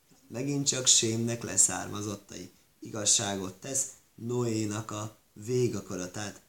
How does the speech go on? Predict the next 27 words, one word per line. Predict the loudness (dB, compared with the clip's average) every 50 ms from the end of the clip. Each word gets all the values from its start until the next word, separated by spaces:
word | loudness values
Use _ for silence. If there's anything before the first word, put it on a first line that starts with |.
| _ _ _ _
teljesíti. | -14 -12 -10 -8 -8 -6 -6 -6 -2 2 4 4 4 4 2 -2 -4 -6 -6 -8 -8 -8 -8 -8 -12 _ _ _ _ _ _ _ _ _ _ _ _ _ _ _ _ _ _ _ _ _ _ _ _ _ _ _ _ _ _ -18 -14
Nem | -12 -10 -8 -8
tudom, | -6 -4 -2
végakaratát, | -2 0 0 -2 -2 -4 -6 -8 -8 -8 -8 -8 -10 -10 -10
vagy | -8 -6
előtte | -6 -6 -6 -6 -8 -10 -10
akarat, | -10 -10 -10 -10
nem. | -10 -10 -8 -6 -4 -4 -4 -6 -10 _ _ _ _ _ _ _ _ _
Hogy | -10 -6 -6 -4
jön | -2 -2 -2 0
ki | 0 4
az, | 6 6 6
hogy | 6 4
a | 0
Málki | 0 0 -2 -2 -2 -2 0
Cedek, | 2 2 2 2 0 0 -2
Melek | -2 -2 -2 -2 0 2
Sólém, | 4 4 4 4 2 0 0 0
hogy | 0 -2
akkor | -2 -4 -4 -6 -8
az | -6 -6 -4
a | 2
Sém? | 2 4 4 2 0 -4 -6 -8 -12 _ _ _ _ _ _ _ _ _ -4
Azt | -2 0 0
mondja, | 0 -2 -4 -6 -6 -8 -10 -12 -18 _ _ _ _ _ _ _ _ _ _ _ _
Málki | -16 -12 -8 -8 -8 -6 -6 -6 -2
Cedek, | 0 0 0 0 0 -4 -4 -4 -4 -6 -8 -12 -20